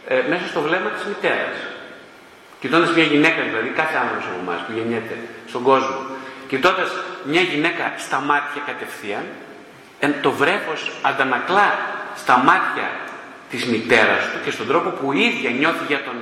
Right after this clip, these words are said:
εαυτό της, ψυχικά και πνευματικά, τον δικό του εαυτό. Δομεί έναν εαυτό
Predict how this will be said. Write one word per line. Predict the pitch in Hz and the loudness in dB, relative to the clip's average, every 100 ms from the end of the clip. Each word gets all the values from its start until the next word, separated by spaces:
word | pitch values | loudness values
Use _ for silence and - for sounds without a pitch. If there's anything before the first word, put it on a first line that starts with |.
| 110 | -8
εαυτό | - - 113 110 | -8 -6 -6 -4
της, | - 208 - - - - - - - - - | -4 -6 -6 -10 -12 -14 -18 -20 -20 -20 -12
ψυχικά | - 127 - - 113 113 - - - - | -6 -6 -6 -4 0 0 0 -6 -8 -6
και | 170 | -4
πνευματικά, | 143 123 107 101 - 127 - - - - - - - - | -2 -2 -4 -6 -6 -6 -6 -8 -12 -16 -18 -18 -20 -8
τον | - 160 151 | 2 4 4
δικό | 147 143 143 214 208 | 2 0 2 2 4
του | |
εαυτό. | 208 185 - 151 107 120 | 2 2 0 0 0 2
Δομεί | 123 143 180 233 | 6 6 6 4
έναν | 175 127 110 | 4 2 0
εαυτό | 104 - - 156 - - | -2 -6 -2 0 0 -2